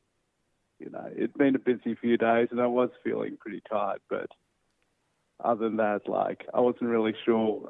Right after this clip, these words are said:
I, I thought I was having some sort of a bad migraine that had actually hit, but fortunately, like, I had a colleague there who recognised there was something much worse than that and,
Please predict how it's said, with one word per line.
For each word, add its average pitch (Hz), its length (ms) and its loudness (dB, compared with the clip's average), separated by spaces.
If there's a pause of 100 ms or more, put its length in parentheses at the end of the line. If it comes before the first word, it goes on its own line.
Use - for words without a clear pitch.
I, 123 60 0 (140)
I - 100 -2
thought 131 240 4
I - 80 4
was 110 160 -6
having 110 260 -4 (140)
some 107 240 -4
sort 117 140 -2
of 104 100 -4
a 95 40 -8 (120)
bad 104 320 0
migraine 123 540 2
that 120 120 2
had 117 140 2
actually 104 480 -2
hit, - 120 -2 (160)
but - 240 -2 (760)
fortunately, 110 500 2
like, 104 260 0
I 117 60 2
had 110 160 2
a - 20 -10 (120)
colleague 104 360 0 (100)
there 101 200 4
who 104 100 2 (120)
recognised 101 580 -4
there 92 140 -6
was - 140 -10
something 107 360 -6 (380)
much 98 320 0
worse 101 340 2
than 110 160 4
that 104 240 2
and, 104 180 -4